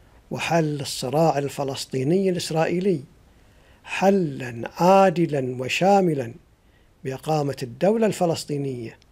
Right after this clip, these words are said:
وفقًا لحل الدولتين وقرارات الشرعية الدولية. وفي الختام،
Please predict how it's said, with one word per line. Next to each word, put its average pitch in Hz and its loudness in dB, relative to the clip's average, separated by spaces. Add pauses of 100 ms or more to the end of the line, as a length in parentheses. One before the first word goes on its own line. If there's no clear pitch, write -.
(540)
وفقًا 147 -4
لحل 135 -4
الدولتين 127 -6 (540)
وقرارات 127 -4
الشرعية 123 -6
الدولية. 113 -12 (960)
وفي - -4
الختام، 135 0